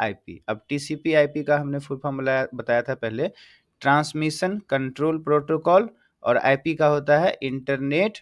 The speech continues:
प्रोटोकॉल। टीसीपी का क्या होता है? ट्रांसमिशन कंट्रोल प्रोटोकॉल।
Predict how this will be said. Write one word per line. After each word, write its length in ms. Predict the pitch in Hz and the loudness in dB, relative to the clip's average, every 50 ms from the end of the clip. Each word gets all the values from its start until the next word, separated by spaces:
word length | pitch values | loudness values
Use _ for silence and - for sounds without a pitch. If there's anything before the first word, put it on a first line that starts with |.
| _ _ _ | _ _ _
प्रोटोकॉल। 640 | 117 127 131 113 - 117 110 110 - 98 85 80 - _ _ _ _ _ _ _ _ _ _ _ _ - | -6 -4 -4 -4 -2 -4 -4 -4 -6 -8 -10 -10 -14 _ _ _ _ _ _ _ _ _ _ _ _ -8
टीसीपी 400 | 139 135 - - 147 143 151 160 | -8 -6 -6 -6 -6 -4 -2 0
का 120 | 147 160 156 | 2 2 4
क्या 140 | 156 156 | 6 6
होता 260 | 151 151 147 - 156 156 | 6 6 4 4 4 4
है? 120 | 175 190 | 4 4
ट्रांसमिशन 880 | 190 - - 139 135 139 143 143 143 147 143 147 147 143 143 - 175 180 190 185 - | 2 0 0 0 0 0 0 -2 -6 -6 -6 -4 -4 -4 -4 -4 -4 -4 -6 -4 -2
कंट्रोल 440 | 135 135 135 127 131 139 147 151 151 | -2 -2 -2 -4 -2 -2 -2 -2 -2
प्रोटोकॉल। 680 | 147 - 147 147 143 156 156 151 - 151 165 185 214 | -2 0 -2 0 0 0 -2 2 4 4 4 4 4